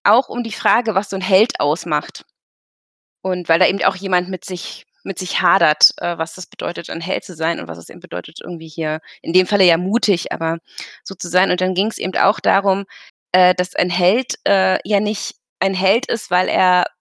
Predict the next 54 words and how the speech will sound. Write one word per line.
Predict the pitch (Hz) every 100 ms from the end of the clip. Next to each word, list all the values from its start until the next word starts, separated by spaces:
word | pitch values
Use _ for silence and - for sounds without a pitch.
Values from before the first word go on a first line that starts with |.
| _ _ -
mutig | 214 233 233 -
sein | 202 180 190 160
will | 214 262 220
und | 190 175
weil | -
er | - 185 180
Dinge | 175 202 202
tun | - 180 170
will, | 190 220 302 - - - _
sondern | - 180 190 185 185 -
weil | 180 180
er |
das | 180 -
tut, | - 202
was | 196
getan | 196 190 185 240
werden | 190 196
muss | 190 214
und | 214
keine | 196 185
andere | 175 175 160
Wahl | 151 165 165
hat. | 143 - - _ _ _ _ _ _ _
Und | 180
das | 190
ist | 190 -
quasi | 226 208
das, | 190 190
was | 185
Tyrion | 233 233 196 196
jetzt | 190 -
hier | 175 170
auch, |
also, | 175 165
er, | 165 -
er | 180
vergleicht | 185 185 185 262 -
sich | -
mit | 208 -
Jamie, | 208 294 254
der | 196
ja | 196
im, | 214 -
immer | 214 208
hingestellt | 226 262 - 214 214
wird | 226
als | 220
der | 196
große | - 202 202
Held | 185 202 - 180
und | 202 -
als | 190 -
der, | 190 185 185 -
ähm, | 185 180 180